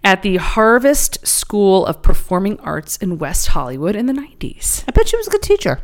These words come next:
Speaker 1: I bet she was an amazing teacher. So she was, again, booked and busy. So she said that her mother's advice helped her to make the best decisions, really, in Hollywood.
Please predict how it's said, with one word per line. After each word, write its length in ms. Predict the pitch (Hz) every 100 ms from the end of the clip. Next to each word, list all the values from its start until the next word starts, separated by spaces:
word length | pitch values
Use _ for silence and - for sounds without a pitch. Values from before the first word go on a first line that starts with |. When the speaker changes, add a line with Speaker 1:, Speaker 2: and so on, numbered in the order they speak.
| -
Speaker 1:
I 140 | - 202
bet 180 | 226 214
she 140 | 233
was 100 | 190
an 100 | 170
amazing 760 | 156 202 294 508 622 302 202
teacher. 540 | 127 156 - - 76 - - - - - -
So 460 | - 190 170 170
she 220 | - -
was, 300 | 233 233 - - _ _ - - 208
again, 460 | - 247 214 110 131 _ _
booked 260 | 202 196 - -
and 140 | 180
busy. 420 | 151 - - - _ - - - -
So 500 | - 170 160 160 - - - - _ _ _ _
she 220 | - 294
said 240 | 330 359 277
that 100 | 214
her 120 | 190
mother's 500 | 185 196 247 311 285 -
advice 720 | 202 160 131 127 - - - -
helped 360 | - 208 220
her 200 | - 208
to 120 | 190 180
make 260 | 170 165
the 80 | 165
best 380 | 151 160 - -
decisions, 760 | 185 - 151 139 135 131 - -
really, 300 | - 220 180
in 80 | 131
Hollywood. 680 | 120 151 - - - - -